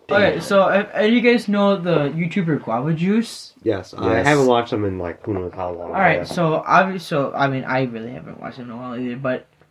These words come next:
Speaker 1: in two of his videos, he's been possessed.
Speaker 2: Yeah.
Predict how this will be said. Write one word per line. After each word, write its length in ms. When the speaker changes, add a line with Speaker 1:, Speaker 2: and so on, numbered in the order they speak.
Speaker 1:
in 180
two 240
of 100
his 220
videos, 440
he's 240
been 300
possessed. 760
Speaker 2:
Yeah. 180